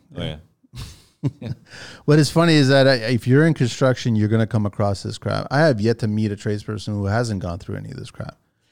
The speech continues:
Speaker 1: I got it all out of my system early, um, and I don't, I don't fuck around anymore with people. I go in, I am blunt. Here's what
Speaker 2: You
Speaker 1: I
Speaker 2: get a sense of the person,
Speaker 1: Oh,
Speaker 2: too.
Speaker 1: yeah. And just by meeting them,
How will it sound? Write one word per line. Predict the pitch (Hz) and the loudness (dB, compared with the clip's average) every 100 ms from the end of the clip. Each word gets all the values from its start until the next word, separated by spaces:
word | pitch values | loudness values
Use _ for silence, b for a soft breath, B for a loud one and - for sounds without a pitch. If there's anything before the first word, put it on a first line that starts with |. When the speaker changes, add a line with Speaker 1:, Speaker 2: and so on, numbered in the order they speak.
| _ - | _ -8
Speaker 1:
I | 113 | -6
got | 117 110 | -2 -4
it | 98 | -4
all | 90 92 76 | -4 -4 -4
out | 87 | -8
of | 87 | -8
my | 85 | -10
system | - 85 - 80 - | -14 -18 -16 -18 -14
early, | 82 95 131 139 _ _ _ _ _ _ - | -10 -10 -12 -16 _ _ _ _ _ _ -12
um, | 85 85 82 82 80 80 _ _ _ | -8 -8 -8 -10 -12 -16 _ _ _
and | 90 87 | -14 -10
I | 85 | -8
don't, | 80 78 73 _ _ | -8 -10 -14 _ _
I | 80 85 | -14 -12
don't | 78 - _ _ _ _ | -14 -18 _ _ _ _
fuck | 76 - | -20 -16
around | 69 71 | -14 -14
anymore | 69 69 67 | -14 -16 -16
with | 69 - | -18 -20
people. | 71 69 69 73 - | -20 -20 -20 -20 -12
I | 90 | -10
go | 92 90 | -6 -6
in, | 87 87 - | -6 -10 -12
I | 80 | -14
am | 76 67 65 | -14 -16 -10
blunt. | 87 101 104 - _ _ _ _ _ _ _ _ - | -4 -4 -6 -14 _ _ _ _ _ _ _ _ -10
Here's | 131 120 | -8 -6
what | 127 | 0
Speaker 2:
You | 135 | 4
Speaker 1:
I | |
Speaker 2:
get | 156 139 | 4 4
a | |
sense | - 147 131 | 2 0 0
of | 120 | -2
the | |
person, | 101 131 127 - | 0 0 0 0
Speaker 1:
Oh, | 95 | 0
Speaker 2:
too. | 87 117 92 | 2 0 -2
Speaker 1:
yeah. | - _ 107 | -8 _ -10
And | 110 | -8
just | 147 - | -8 -4
by | 147 120 | -4 -4
meeting | 113 117 107 87 | -4 -4 -4 -6
them, | 78 | -10